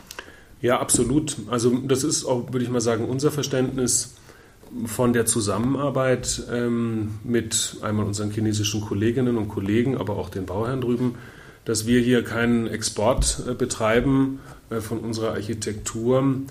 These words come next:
äh, aus Deutschland nach China, sondern dass das ein, ein gegenseitiges Lernen ist und wir da in vieler Hinsicht, was, äh, neue Typologien, die Maßstäblichkeit, äh, aber auch die pure Geschwindigkeit, mit der drüben,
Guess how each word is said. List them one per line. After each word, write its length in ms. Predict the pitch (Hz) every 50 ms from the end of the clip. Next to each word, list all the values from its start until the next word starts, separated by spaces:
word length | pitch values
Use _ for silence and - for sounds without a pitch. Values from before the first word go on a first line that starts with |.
| - - - - - -
äh, 80 | 113
aus 240 | 113 - 104 110 104
Deutschland 440 | 104 110 110 110 - - 120 110 101
nach 180 | 104 101 - -
China, 600 | - - 110 107 117 127 135 135 139 139 139 139 - - - - - - - - - - - -
sondern 380 | 113 110 120 117 120 120 117
dass 220 | 113 123 117 117 -
das 320 | 131 123 113 - - -
ein, 720 | 113 113 117 120 120 120 120 120 117 117 113 104 104 - - - - -
ein 80 | 120 110
gegenseitiges 540 | 117 127 131 127 131 120 117 107 110 98
Lernen 320 | 110 117 120 127 117 95 82
ist 240 | - - - - -
und 160 | 101 104 107
wir 100 | 110 110
da 100 | 110 104
in 100 | 95 101
vieler 280 | - - 127 117 117
Hinsicht, 520 | 110 117 131 131 120 110 113 104 - - -
was, 420 | 104 101 - - - - - - - - - - - - - - -
äh, 180 | 104 104 104
neue 320 | 107 107 110 110 113 113 110
Typologien, 1080 | - 127 113 113 123 117 120 117 107 107 110 110 110 113 113 110 107 104 104 101 101 -
die 120 | - 117
Maßstäblichkeit, 1200 | 117 113 101 104 113 - - - 113 110 107 - 110 104 104 - 113 104 104 101 104 - - - - - - - - - - - - -
äh, 60 | - 101 104 104 101
aber 140 | 107 110 113
auch 140 | 92 101 -
die 120 | - 110
pure 300 | 104 104 101 131 127 120
Geschwindigkeit, 800 | 104 110 104 107 104 123 131 147 151 143 147 139 131 123 113 117
mit 140 | 120 117 113
der 100 | 117 113
drüben, 640 | 110 110 120 120 113 117 113 110 107 101 104 107